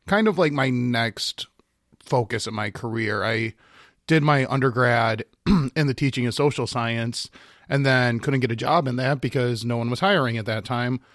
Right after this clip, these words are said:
So I had to go back and do math, and I kinda wanna circle back to that, um, and do, like, a focus on, like, policy studies,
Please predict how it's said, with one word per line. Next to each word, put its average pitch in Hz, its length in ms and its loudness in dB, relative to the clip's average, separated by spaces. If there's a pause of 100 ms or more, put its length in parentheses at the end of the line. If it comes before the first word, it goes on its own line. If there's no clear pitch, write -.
(160)
So - 100 -2
I 135 60 4
had 143 100 2
to 139 60 0
go 131 100 2
back 127 240 2
and 123 100 -2
do 123 100 0
math, 120 300 2
and 123 100 -4
I 123 40 -2
kinda 185 220 2
wanna 160 160 2
circle 120 400 -2
back 110 320 -2
to 113 160 -8
that, 104 400 -2 (480)
um, 113 400 0
and 123 200 -2
do, 120 580 2 (1000)
like, 151 140 2
a 143 60 0
focus 135 320 2
on, 123 120 2
like, 110 160 0
policy 110 440 0
studies, 110 520 0